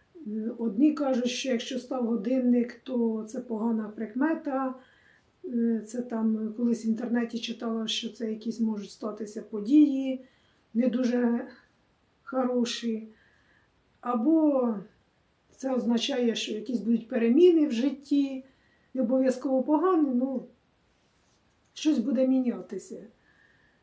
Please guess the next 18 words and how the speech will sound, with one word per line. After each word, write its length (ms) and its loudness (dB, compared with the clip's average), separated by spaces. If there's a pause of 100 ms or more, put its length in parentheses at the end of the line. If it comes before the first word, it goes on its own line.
(320)
А 100 -4
в 60 0
мене 260 4
назбиралося 760 4
цих 180 -4
годинників, 760 4 (340)
і 500 4
наручні 680 4
є, 380 2 (140)
і 500 2
настінні, 1000 4 (540)
і 260 4
жа-, 320 0
мені 260 6
якось 280 0
шкода 340 0
їх 220 -2
повикидати. 840 -8